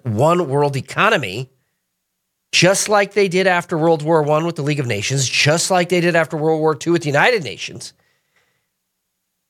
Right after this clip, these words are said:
Th-, this has been the plan all the way along, and that the jihadis are effectively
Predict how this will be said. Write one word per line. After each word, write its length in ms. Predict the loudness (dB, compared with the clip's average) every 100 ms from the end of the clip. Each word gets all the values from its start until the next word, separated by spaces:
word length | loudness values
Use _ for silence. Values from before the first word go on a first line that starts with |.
| _ _ _ 0
Th-, 160 | 2 2
this 260 | 2 2
has 140 | 0 -2
been 420 | 0 0 2 -2
the 80 | -4
plan 460 | -2 0 2 0
all 180 | 0 0
the 80 | 2
way 140 | 0
along, 400 | 2 4 2 0
and 160 | -4 -4
that 120 | -4
the 80 | -4
jihadis 1120 | -4 -4 -4 -2 0 0 -2 -4 -4 -2 -4 -8 _ _ _ _ _ _ _ _ _ _ _ _ _ _ -2
are 400 | 2 4 2 0 _ _ _ _ _ -4
effectively 1040 | -2 0 2 0 2 -2 0 0 0 -2